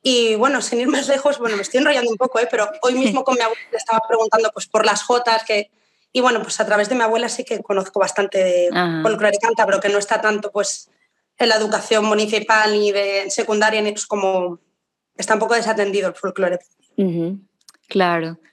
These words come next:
Speaker 2: O sea que digamos que, como te digo, traes también eso y podés seguir desarrollando y, qué sé yo, por ahí hacer un poco de fusión, que hoy en día está como a la orden del día realmente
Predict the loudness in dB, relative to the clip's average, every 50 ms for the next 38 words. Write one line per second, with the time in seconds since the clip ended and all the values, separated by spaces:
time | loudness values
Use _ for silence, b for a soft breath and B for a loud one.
0 | b -8 -4 0 0 0 2 2 2 2 4 4 2 2 0 -2 -2 -2 -2 -4
1 | -4 -8 _ _ _ _ _ -4 -2 0 0 2 2 2 2 2 2 0 0 0
2 | 2 2 2 0 0 0 0 0 2 0 0 0 2 0 0 0 0 0 0 0
3 | 0 0 0 2 2 2 0 0 -2 0 0 0 0 -2 0 0 0 0 0 2
4 | 2 2 0 2 0 0 0 -2 -2 -4 -4 -4 -4 -2 0 0 0 0 0 2
5 | 2 2 2 2 0 -2 -4 -6 B B B B B B B -2 -2 0 0 0
6 | 0 0 0 0 0 2 2 0 0 0 -4 -6 -4 -2 0 0 0 0 0 0
7 | 2 2 2 0 0 0 0 0 0 0 -2 -2 -2 -2 -2 -2 -2 -2 -4 -6
8 | -10 -20 _ -20 -20 _ _ _ -2 0 2 2 2 2 2 2 0 0 0 -2
9 | -2 0 0 0 2 2 2 0 0 -2 -2 -4 -4 -2 -2 -2 -2 -2 -4 -8
10 | B